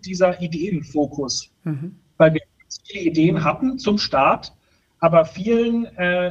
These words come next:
Speaker 1: in der Firma nicht klar war, woher auch,
Speaker 2: Mhm.
Speaker 1: äh, wie die ersten Schritte sind, ne?
Speaker 2: Mhm.
Speaker 1: Also
Speaker 2: Mhm.
Speaker 1: ganz wichtig jetzt in unserer Industrie ist Predictive Maintenance.
Speaker 2: Mhm.
Speaker 1: Und unsere Analogie mit diesen Bergen und so zu bleiben, ist, was sind die ersten Schritte, um zum Gipfel zu kommen, ne?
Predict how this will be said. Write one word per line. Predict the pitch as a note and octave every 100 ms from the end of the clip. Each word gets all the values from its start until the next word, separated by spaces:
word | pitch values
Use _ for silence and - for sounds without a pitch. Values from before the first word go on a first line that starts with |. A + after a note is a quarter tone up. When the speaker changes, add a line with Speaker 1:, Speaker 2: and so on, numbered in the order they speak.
| F3
Speaker 1:
in | F3+
der | E3+
Firma | E3 - G3 G3 F#3+
nicht | F#3+ F#3 -
klar | E3+ E3 G#3
war, | C#3 C#3 E3+ G#3
woher | E3+ D#3+ G#3 C3+
auch, | C#3 - - _
Speaker 2:
Mhm. | D3+ C3 F3+
Speaker 1:
äh, | E3 E3
wie | G3+
die | A3+
ersten | - - -
Schritte | B3+ C#4+
sind, | - - _ _
ne? | B2+ E3 C3+
Speaker 2:
Mhm. | D#3+
Speaker 1:
Also | - D#3
Speaker 2:
Mhm. | D3+
Speaker 1:
ganz | E3+ - _ - -
wichtig | A4+ _
jetzt | C#5+ -
in | - -
unserer | G3+ F3+
Industrie | E3 D#3+ D3+ - F3+ G3+
ist | G#3 -
Predictive | F3+ F3 F3+ D3+
Maintenance. | D#3 D#3+ B2 A2 G#2 - -
Speaker 2:
Mhm. | E3 D3+ E3 E3+
Speaker 1:
Und | D#3+ D#3+ D#3+ - _ _ -
unsere | - D#3+ E3
Analogie | E3+ D#3+ D#3 A3
mit | G3+
diesen | E3 D#3 D3+ D3
Bergen | D3 D#3+ F#3+ F#3
und | D#3+
so | D#3 E3
zu | - C3
bleiben, | C3+ D#3+ G#3 D#3 F3 - -
ist, | F3 F3 - _ _
was | - -
sind | G#3
die | F3+
ersten | E3 E3 - D#3+
Schritte, | - F3+ F3 E3 E3
um | E3 E3 -
zum | E3
Gipfel | D#3+ F#3+ D3
zu | - C3
kommen, | - - -
ne? | - D#3